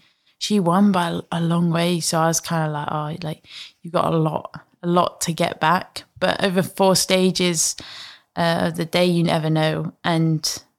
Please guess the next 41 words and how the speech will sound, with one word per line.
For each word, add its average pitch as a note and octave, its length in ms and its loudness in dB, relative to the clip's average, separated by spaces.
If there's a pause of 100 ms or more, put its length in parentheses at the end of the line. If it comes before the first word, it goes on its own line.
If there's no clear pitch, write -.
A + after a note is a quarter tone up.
(260)
yeah, A#3 340 0
the A3 140 -2
second C4 420 2
one, G#3+ 420 4 (680)
second A#3+ 380 2
one A3 300 2
was, - 1080 -6
we - 160 2
did G#3+ 160 2
the G3+ 80 2
pro G#3+ 280 4
stage G3 360 0
the E3+ 60 -6
night F#3 280 2
before, E3+ 580 -4 (180)
and, F3+ 260 2
um, F3 380 4 (460)
I - 80 2
kinda, F3+ 380 2 (440)
I F3+ 80 6
never G#3 260 8
know, G3 480 6
I've G3 120 4
never G#3+ 200 6
done G3 180 6
a G3 80 2
downhill F#3 400 4
race, A#3 200 2
and G3+ 80 2
it's - 100 -6
kinda B3+ 260 2
like F3+ 220 0
doing F3 180 -2
a E3+ 60 -2
downhill E3+ 400 0
race, E3 260 -4
everyone E3 320 -4
says. - 320 -8 (420)
So F3 200 -2
that F#3 200 0
one, F3+ 360 0